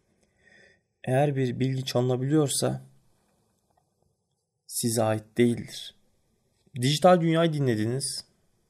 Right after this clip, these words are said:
Ben Tolga Akkuş, yapımcımız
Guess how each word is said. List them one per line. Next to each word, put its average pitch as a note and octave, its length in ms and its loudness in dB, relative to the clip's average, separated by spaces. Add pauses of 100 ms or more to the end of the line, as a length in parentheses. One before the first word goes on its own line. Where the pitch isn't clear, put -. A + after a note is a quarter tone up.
(460)
Ben C3+ 240 4
Tolga A#2+ 360 0
Akkuş, - 540 -6 (760)
yapımcımız A#2 920 -4